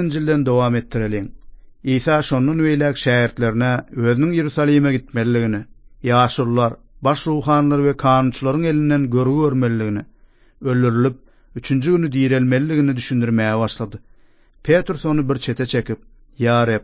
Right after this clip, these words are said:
Hudaý saklasyn, seniň başyňa asla beýle iş düşmez" diýip, onuň aýdanlaryna garşy çykmaga durdy.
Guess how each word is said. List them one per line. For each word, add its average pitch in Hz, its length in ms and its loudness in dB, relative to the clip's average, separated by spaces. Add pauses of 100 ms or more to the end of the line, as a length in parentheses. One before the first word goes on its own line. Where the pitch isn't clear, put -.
(480)
Hudaý 135 320 4
saklasyn, 120 540 -6 (540)
seniň 143 300 0
başyňa 147 360 2
asla 131 320 0
beýle 135 320 0 (100)
iş - 180 -6
düşmez" 117 480 -2 (120)
diýip, 120 200 -2 (260)
onuň 139 320 2
aýdanlaryna 123 720 0
garşy 110 280 -4
çykmaga 107 460 -2
durdy. 107 260 -6